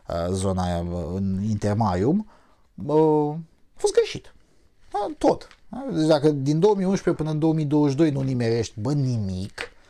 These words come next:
păi problema ești tu. Acum nu zice nimeni, da?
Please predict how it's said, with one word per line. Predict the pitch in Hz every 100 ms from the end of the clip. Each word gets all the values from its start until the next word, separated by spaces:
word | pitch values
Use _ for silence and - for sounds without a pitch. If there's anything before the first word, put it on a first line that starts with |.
| - - _ _ _ _ _ -
păi | 113
problema | 123 135 220 302
ești | 311
tu. | - - - - - _ _ -
Acum | 101 117
nu | 175
zice | 165
nimeni, | 233 311 135
da? | 113 180